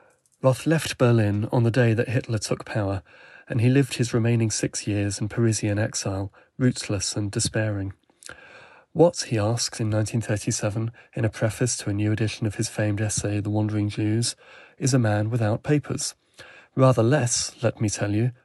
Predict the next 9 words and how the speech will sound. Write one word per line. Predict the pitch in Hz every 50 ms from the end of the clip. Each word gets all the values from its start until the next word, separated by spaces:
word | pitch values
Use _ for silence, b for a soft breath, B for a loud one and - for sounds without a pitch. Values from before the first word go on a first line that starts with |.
| b _
than | 120 107 101
papers | - 127 127 117 - 104 107 107 104 - - -
without | 123 110 110 101 98 -
a | - 107
man." | 110 113 104 95 92 92 - _ _ _ _ _ _ - - _ _ b b b b b b b b b b b b b b _ _ _
By | - 127 135
that | 135 139 135 -
time, | - - - 92 95 101 98 101 - - _ - -
he, | - - 117 104 101 107 120